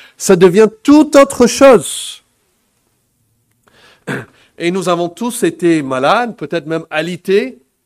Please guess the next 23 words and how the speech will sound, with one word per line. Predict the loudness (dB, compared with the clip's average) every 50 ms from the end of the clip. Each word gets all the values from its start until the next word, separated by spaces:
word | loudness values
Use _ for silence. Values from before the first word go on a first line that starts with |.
| _ _ _ _ _ _ _ _
pendant | -12 -10 -10 -8 -8 -10
une | -10 -12
journée. | -12 -12 -12 -10 -10 -8 -8 -8 -8 -10 -12 _ _ _ _ _ _ _ _
Alors | -10 -8 -8 -6 -6
imaginez | -8 -8 -8 -8 -8 -8 -8 -10 -6 -4 -4 -4 -4 -6 -8 -10 -12 _ _ _ _ _ _ -8
quand | -6 -6 -4
vous | -4 -4 -4 -4
étiez | -4 -4 -4 -6 -4
le | -2 -2 -4 -6 _ _ _ _ _ _ _ _
plus | -8 -4 -2 0 0 0 -2 -4
mal, | -2 0 0 0 0 -2 -6 -12 -18 _ _ _ _ _ _ _
vous | -14 -10 -8
avez | -8 -8
senti | -8 -10 -10 -10 -10 -14 -16
vraiment | -16 -14 -14 -8 -4 -2 -2 0 0 0 -2
beaucoup | -2 -4 -8 -8 -6 -8 -8
de | -4 -4 -4 -4
dou-, | -4 -6 -10 -10
de | -10 -8 -6 -6
douleur, | -6 -6 -6 -6 -6 -6 -6 -6 -8 -10 _ _ _ _ _ _ _ _ _ _ _ _ _ _ _ _ _ _ _ _ _ _ _ _ _ _ _ _ _ _ _ _
et | -6 -6 -6
puis, | -6 -10 -14 -12 -10 -8 -4 -2
euh, | 0 0 0 0 -2